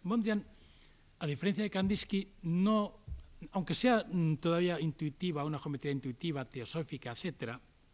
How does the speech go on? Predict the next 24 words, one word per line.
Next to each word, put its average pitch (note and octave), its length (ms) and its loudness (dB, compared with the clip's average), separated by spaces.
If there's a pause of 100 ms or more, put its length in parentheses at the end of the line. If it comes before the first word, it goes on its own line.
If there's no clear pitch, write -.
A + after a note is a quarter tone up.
(640)
pero F#3 160 2
no A#3 120 6
busca G#3 360 2
una F#3 160 -2
auto-, D#3+ 280 -6
una F3+ 140 0
autoexpresión, D#3 720 -4
sino D3+ 300 -4
justamente C3+ 580 -8
lo A2+ 100 -8
contrario. G#2 560 -10 (720)
Aspira G3 460 -2
a E3 160 -8
una E3+ 340 -2
proyección C#3 500 -6
universal, C3 600 -4 (800)
aspira, A3 400 0
como D#3+ 200 -4
dice E3+ 340 -2
él, E3 160 -2 (240)
a E3+ 60 -4
una E3 200 0
nueva D3+ 280 2
imagen, D#3 500 -4